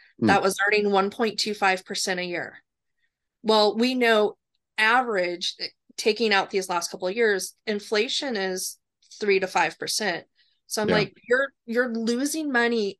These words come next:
Speaker 2: every year that your money, you're, even though you're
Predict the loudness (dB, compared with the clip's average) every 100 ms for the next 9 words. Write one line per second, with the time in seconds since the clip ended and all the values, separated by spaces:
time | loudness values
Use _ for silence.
0 | _ -2 0 -2 -4 -4 -6 -6 0 2
1 | 4 2 0 -4 _ _ _ _ _ _
2 | _ _ 0 0 2 0 0 -2 -4 -8
3 | -6 -2 -2 0 2 4 2